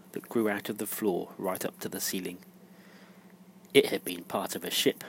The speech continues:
before it was part of the house, Grandfather said. It had deep holes cut out of it where other bits of timber had fitted into it. What was that hidden in one of the holes? Barney sat up in bed suddenly.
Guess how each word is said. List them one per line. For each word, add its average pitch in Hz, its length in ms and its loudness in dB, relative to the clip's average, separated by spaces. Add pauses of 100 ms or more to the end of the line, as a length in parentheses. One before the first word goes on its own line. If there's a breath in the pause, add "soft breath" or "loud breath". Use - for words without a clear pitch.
(320 loud breath)
before - 320 0
it - 40 -6
was - 120 -8
part - 260 -6
of - 80 -8
the - 140 -4
house, - 400 -2 (560 loud breath)
Grandfather - 500 -4
said. - 320 -2 (1120 loud breath)
It - 120 -4
had - 260 -2
deep - 180 2
holes 92 600 2
cut - 180 0
out 87 220 -2
of - 80 -4
it - 100 -2 (680 loud breath)
where 104 140 2
other 110 200 2
bits - 260 -2
of - 120 -6
timber 101 300 0
had - 180 -4
fitted - 320 -2
into 156 260 2
it. - 300 -6 (1080 loud breath)
What 214 140 6
was 180 140 2
that - 240 0
hidden - 420 0
in 92 160 -6
one 95 160 -4
of 92 80 -8
the - 180 -6
holes? 90 440 -4 (1600 loud breath)
Barney 87 320 0
sat - 260 -2
up 82 100 -4
in 85 120 -4
bed 85 320 -2
suddenly. 90 560 -2